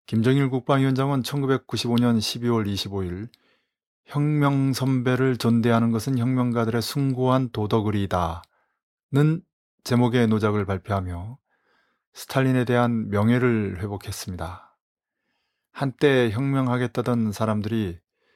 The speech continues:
그 대열에서 이탈하며 시비를 거는 첫 번째 인물이 스탈린입니다. 그 다음이 레닌이고, 그러다가 마지막에 가선 초기 막스로 돌아가자고 하던 때에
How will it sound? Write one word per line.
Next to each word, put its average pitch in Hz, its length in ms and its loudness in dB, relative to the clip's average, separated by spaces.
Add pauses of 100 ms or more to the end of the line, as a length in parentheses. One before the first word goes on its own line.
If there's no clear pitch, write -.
(180)
그 123 220 0
대열에서 113 420 2
이탈하며 110 640 0 (260)
시비를 135 540 0
거는 117 260 2
첫 - 200 -12
번째 135 340 2
인물이 110 680 -2
스탈린입니다. 87 1040 -8 (680)
그 117 200 -2
다음이 117 400 2
레닌이고, 113 760 0 (460)
그러다가 123 400 2
마지막에 117 520 2
가선 117 380 -2 (360)
초기 - 280 -4
막스로 131 420 0
돌아가자고 110 840 0
하던 110 320 -2
때에 101 460 -2